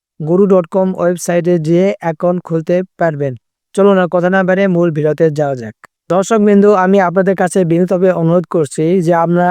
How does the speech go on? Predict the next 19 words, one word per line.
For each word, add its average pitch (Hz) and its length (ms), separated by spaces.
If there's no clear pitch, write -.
একটা 175 340
ভিডিও 165 240
তৈরি 175 260
করতে 165 220
অনেক 160 200
সময় 180 280
লেগে 156 220
যায়। 170 200
আপনারা 190 400
কি-, 202 200
কৃতজ্ঞতা 190 520
স্বরূপ 190 380
শুধু 175 280
একটি 170 240
লাইক, 170 340
সুন্দর 175 280
একটি 175 200
কমেন্ট 185 360
করে 175 280